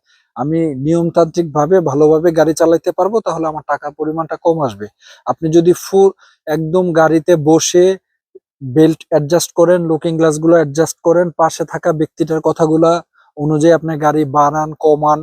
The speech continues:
ঠিক আছে, ইন্ডিকেটর দেন, সব নিয়ম কানুন মেনে যদি ফার্স্ট টেস্ট ড্রাইভটা আপনি কমপ্লিট করতে পারেন,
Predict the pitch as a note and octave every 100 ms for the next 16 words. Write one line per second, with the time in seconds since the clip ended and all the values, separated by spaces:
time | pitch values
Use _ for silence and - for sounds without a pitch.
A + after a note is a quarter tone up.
0 | E3 _ - - - _ - D3+ C#3+ E3
1 | A#2 - _ _ _ _ - D#3 D#3+ D#3+
2 | E3 D#3 D3 D#3 D#3+ D#3 _ _ _ _
3 | _ _ - - _ - F3 F3+ F#3+ F#3+
4 | F#3+ G3 G3 F3+ F#3 F#3 G3 G3+ - E3+
5 | - - F#3 F3 - F3+ E3+ F3 - E3
6 | F3+ F#3 F#3 F3 F3 F3+ F3 F#3+ A3+